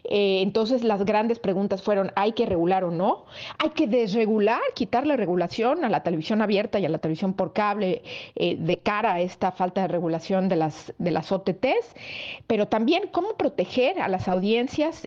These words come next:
eh, y fortalecer estas plataformas de contenido de Internet? ¿Qué hacer con los contenidos audiovisuales? Es decir, como vemos en las plataformas, la mayor parte del contenido es contenido audiovisual extranjero.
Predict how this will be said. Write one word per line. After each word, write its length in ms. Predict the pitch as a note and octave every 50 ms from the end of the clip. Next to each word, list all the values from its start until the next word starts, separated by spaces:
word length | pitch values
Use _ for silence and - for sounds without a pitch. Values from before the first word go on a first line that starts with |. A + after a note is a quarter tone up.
| - -
eh, 300 | - F#3 F3+ F3+ F3+ -
y 80 | - G3
fortalecer 640 | G3 - G#3 G3 G3 G#3 G3 F#3+ F#3+ - B3+ B3+ D4+
estas 260 | D#4+ D#4+ - C#4+ -
plataformas 540 | - G3 F#3+ - E3+ - G3+ A3 A#3 A#3+ A3
de 80 | F3
contenido 400 | - F3+ F3+ E3 F3 E3+ F#3 G#3
de 60 | A3
Internet? 600 | A3+ G#3 - E3+ F#3+ F#3 G3+ A3 C4+ - - - - - - - - - - - - _
¿Qué 140 | - C4 D4
hacer 480 | E4+ F4+ F#4 - - F4+ F4+ A4 A4+
con 160 | - G4 E4+ B3
los 140 | G#3+ -
contenidos 480 | - A#3+ G#3+ G3 G3+ G#3+ B3 C#4 D4 C#4+
audiovisuales? 580 | A3 G3+ F#3 F#3 F#3 F3+ - C4+ D4 D#4 C4 A#3+
Es 120 | A#3+ B3+
decir, 360 | B3 B3 - D#4 E4 - - - - - - - - - - -
como 240 | - G3+ G#3+ G3 F#3+
vemos 500 | G#3 A#3 B3 B3+ C4 D4 B4+ C5+ - - -
en 160 | - G#3 G#3
las 120 | G3+ - -
plataformas, 720 | - F#3 - - - - B3 C4+ A#3+ G3+ G#3+ G4+ - - - _ _ _ _ _ _ _ _
la 160 | - E3+ E3
mayor 260 | E3+ F3+ F3+ F3+ F3 F3+
parte 240 | - G3 G3 -
del 100 | F#3 E3+
contenido 600 | E3+ F3+ F3+ F3+ F3 F3 A#3 B3 D#4 A4 F#4+ D4+ -
es 160 | - G#3 -
contenido 640 | - - G3+ F#3 - F#3+ F#3+ G3+ G3+ G3 G3 G3
audiovisual 800 | F3+ D#3+ F3+ F#3 E3+ E3 E3 - - G3+ G3 G3 F#3 F3+ F3+ -
extranjero. 720 | - D#3 - - - F3 E3+ - - A#3 A#3+ D#4 B3+ A3